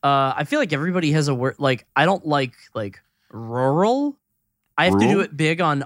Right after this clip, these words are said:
Speaker 1: our, like, rural or world or
Speaker 2: Yeah.
Speaker 1: uh, last night I had to say rareware. Hate that. Hate that, dude.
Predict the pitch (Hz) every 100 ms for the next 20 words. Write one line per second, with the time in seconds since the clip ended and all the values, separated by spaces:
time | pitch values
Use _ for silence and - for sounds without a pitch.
0 | - 127 131 131 - 127 113 113 127 170
1 | 185 196 190 - 135 127 110 143 156 165
2 | 160 175 - - 123 120 120 117 87 76
3 | 58 - _ 139 131 123 - 143 160 165
4 | 170 165 147 151 143 147 156 127 110 110
5 | 123 147 170 156 160 180 208 - _ _
6 | _ _ _ - 156 143 117 110 90 _
7 | _ _ _ _ _ _ - - 147 143
8 | 139 131 104 110 98 - 101 101